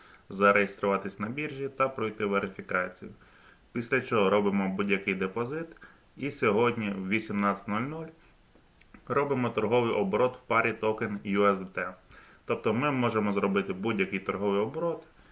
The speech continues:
Е, давайте візьмемо хоча б, е, від п'яти доларів, і за це ми безкоштовно отримаємо додатково від п'яти до п'ятдесяти доларів виводних.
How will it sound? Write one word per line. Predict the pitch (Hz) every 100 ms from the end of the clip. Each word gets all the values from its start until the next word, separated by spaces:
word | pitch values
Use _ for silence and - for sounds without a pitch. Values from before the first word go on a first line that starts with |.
| _ -
Е, | 101 98 95 95 - - -
давайте | 104 113 110 107
візьмемо | 95 95 98 95 90 90 - -
хоча | 104 98
б, | 90 - -
е, | 104 95
від | 95 -
п'яти | 95 104
доларів, | 98 156 160 156 147 - - -
і | -
за | 107
це | 104 156
ми | 139
безкоштовно | 110 95 - - 117 113
отримаємо | 98 104 104 101 95 92
додатково | 95 92 - 98 92
від | 92 -
п'яти | 92 - 175 175 - - -
до | 101 147
п'ятдесяти | 110 95 - 98 135
доларів | 117 95 107 98
виводних. | 95 95 95 92